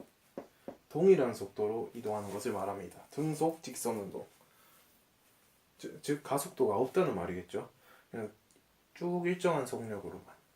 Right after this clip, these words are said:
왜냐면 가속도는 속도의 빠르기이기 때문에 속도의 빠르기가 일정하잖아요. 그렇다면은 가속도는 영이고 등속 직선 운동은 속-, 속도를 갖게 해서 이동을 한다.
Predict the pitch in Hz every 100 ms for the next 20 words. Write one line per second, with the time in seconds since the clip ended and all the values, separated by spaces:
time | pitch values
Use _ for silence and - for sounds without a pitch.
0 | _ _ _ _ _ _ _ _ _ _
1 | 139 127 135 143 139 117 147 - - 120
2 | 135 104 95 95 98 92 - - 156 127
3 | 147 143 120 113 - - 143 - 139 107
4 | 87 85 - - _ _ _ _ _ _
5 | - 120 143 117 104 147 180 - - 143
6 | 165 147 104 135 127 - - _ _ -
7 | - - 160 165 170 143 143 - 131 127
8 | 120 123 139 170 180 - - - - -
9 | - - 202 208 175 175 - 185 202 185
10 | 160 156 160 196 170 143 170 170 143 131
11 | 135 135 123 113 107 107